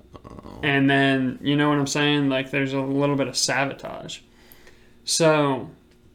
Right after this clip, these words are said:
Speaker 2: I think you're registered to one or the other, and if you're registered, if you aren't, like, part of either, if you don't claim to be part of either, you can't vote in either of the primaries. I could be really off basis on this, but I think that's how it works.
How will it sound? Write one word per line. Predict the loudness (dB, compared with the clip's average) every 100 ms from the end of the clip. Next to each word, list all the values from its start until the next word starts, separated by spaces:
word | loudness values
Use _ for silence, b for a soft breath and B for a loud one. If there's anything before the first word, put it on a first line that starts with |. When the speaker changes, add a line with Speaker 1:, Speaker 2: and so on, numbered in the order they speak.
| _ _ -20 -18
Speaker 2:
I | -16
think | -16 -18 -16 0 6 6 4 -2 -16 _ _ _ _ _ _ -16
you're | -6 -4
registered | -2 2 2 2 0 2
to | 2
one | 2 2
or |
the | 2 0
other, | 2
and | 0 0
if |
you're | -2
registered, | 0 2 2 0 -2 0
if | -2 -2
you | 0
aren't, | 2 0 -2 -14 -12
like, | -6 -4 -6 -12 _ _ _ -10
part | -2 0
of | 0
either, | -4 -2 0 0 -2
if | -6 -6
you | -4
don't | -4 -8 -14
claim | -10 -4 -2
to | -4
be |
part | -4 -6 -6
of | -6
either, | -6 -4
you | -6 -6
can't | -4 -4 -4
vote | -6 -4
in | -6 -8
either | -6 -4
of | -6
the | -10
primaries. | -10 -8 -8 -10 -14 -18 -20 b b b b b b _ _ -4
I | -2
could | 2
be | 2
really | 2 2 2
off | 0 -2 -6
basis | -6 -6 -8 -8
on | -12
this, | -14 -12
but | -10 -10
I | -12
think | -12 -4 -2 -2
that's | -8 -10
how | -10 -10
it | -10
works. | -8 -8 -10 -12